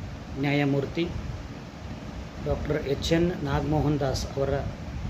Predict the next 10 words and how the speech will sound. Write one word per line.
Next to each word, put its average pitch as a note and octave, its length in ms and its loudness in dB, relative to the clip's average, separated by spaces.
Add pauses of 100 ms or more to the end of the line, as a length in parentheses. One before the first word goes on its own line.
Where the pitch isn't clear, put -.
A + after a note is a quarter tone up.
(960)
ಏಕಸದಸ್ಯ D3 680 4
ಆಯೋಗದ C#3 720 2 (160)
ಅನ್ವಯ C#3 360 2 (1600)
ಪರಿಶಿಷ್ಟ D#3+ 380 2
ಜಾತಿ D3 720 2 (580)
ಸಂಬಂಧಪಟ್ಟಂತೆ, B2 800 0
ಆ, G2+ 40 0 (2750)
ಮೀಸಲಾತಿಯನ್ನು D3 1000 4
ವರ್ಗೀಕರಣ D3+ 480 2
ಮಾಡಲಿಕ್ಕಾಗಿ C3 840 0